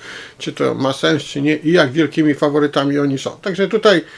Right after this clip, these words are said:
E, mimo wszystko jednak, znaczy nie mimo wszystko, no to, no, prawda jest taka, że Kid Galahad jest na dzień dzisiejszy lepszy od, e, Kiko Martineza i pewnie tą walkę wygra na punkty.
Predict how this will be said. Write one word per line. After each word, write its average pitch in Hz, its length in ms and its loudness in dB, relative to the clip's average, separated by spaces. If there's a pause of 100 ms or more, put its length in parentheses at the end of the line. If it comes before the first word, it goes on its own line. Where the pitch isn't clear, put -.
(540)
E, 156 500 4
mimo 196 300 6
wszystko 180 400 2
jednak, 160 640 4
znaczy 156 340 2
nie 196 140 6
mimo 160 280 6
wszystko, - 380 -4
no 131 120 -8
to, 135 280 -8 (540)
no, 170 160 -10
prawda 160 260 2
jest 147 140 2
taka, 147 220 0
że 139 120 -8
Kid 147 200 -8
Galahad 139 480 2
jest 143 380 0
na 165 180 4
dzień 143 360 2
dzisiejszy 143 520 -2 (280)
lepszy - 460 -4
od, 127 320 -6
e, 123 180 0 (100)
Kiko 143 340 -4
Martineza 131 640 -2
i 117 60 -6
pewnie 127 280 -4
tą 123 180 -6
walkę 123 320 -2 (120)
wygra 135 520 0
na 160 140 0
punkty. - 400 4